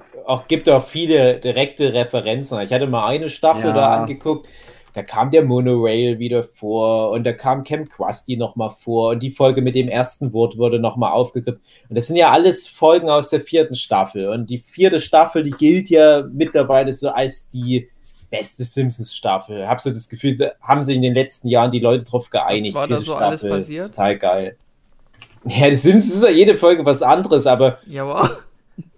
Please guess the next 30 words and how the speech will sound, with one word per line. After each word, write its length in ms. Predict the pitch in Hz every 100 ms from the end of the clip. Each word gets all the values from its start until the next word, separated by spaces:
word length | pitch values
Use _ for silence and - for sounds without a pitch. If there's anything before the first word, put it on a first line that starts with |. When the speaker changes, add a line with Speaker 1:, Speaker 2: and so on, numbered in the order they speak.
| - - - - - - -
Speaker 1:
also 200 | 151 180 175
ich, 160 | 190
ich 140 | 180 131
weiß 260 | 170 294 285
halt 160 | 247
noch, 180 | 233 233
dass 180 | 208 196
die 120 | 143
erste 380 | 151 226 - 233
Folge 400 | - 196 196 185
von, 360 | 185 165 160 165
von 180 | 156 143
Staffel 400 | - 160 160 147
vier, 240 | - 175
das 100 | 147
hat 160 | 151 160
sich 160 | 160
bei 100 | - 143
mir 180 | 160
so 80 | 151
ins 160 | 143 135
Gedächtnis 500 | 131 165 170 175 139
eingebrannt, 560 | 139 156 151 - 139 135
weil 100 | 135
ich 60 |
das 140 | 135 131
als 220 | 127 -
kleines 380 | 139 143 139 -
Kind 280 | - 170 151
das, 260 | 123 -